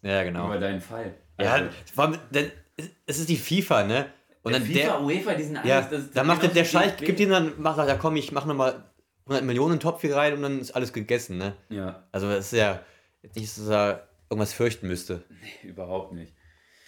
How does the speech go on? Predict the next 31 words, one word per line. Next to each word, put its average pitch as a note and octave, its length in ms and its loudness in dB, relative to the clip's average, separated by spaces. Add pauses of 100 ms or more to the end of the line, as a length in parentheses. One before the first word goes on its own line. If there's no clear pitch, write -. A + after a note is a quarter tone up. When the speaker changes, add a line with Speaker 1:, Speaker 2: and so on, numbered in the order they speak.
(360)
Speaker 2:
Das G2 100 -8
ist, F#2+ 200 -14
ja, F2+ 280 -6
wie F#2 80 -10
gesagt, F2+ 300 -4
genauso F#2+ 320 -4
wie F2+ 80 -8
D F#2+ 160 -2
F F2+ 140 -8
B, G#2+ 240 -6 (260)
bei G2 160 2
dem F#2+ 180 -4
ja F#2+ 80 -4
auch F#2+ 200 -2
in F2+ 140 -8
den F2+ 220 -6 (680)
letzten F#2+ 280 -12
anderthalb F#2+ 460 -6
Jahren F#2+ 180 -6
dreimal G2+ 320 -8
eine F#2+ 160 -8
Razzia F#2+ 340 -6
stattgefunden E2+ 760 -14
hat. E2+ 240 -18
Speaker 1:
Ja, F2 240 0
es, - 260 -10 (300)
es G2+ 180 -12
ist G#2+ 160 -8
schei-, G#2 300 0
es G#2+ 180 -10
ist, - 240 -16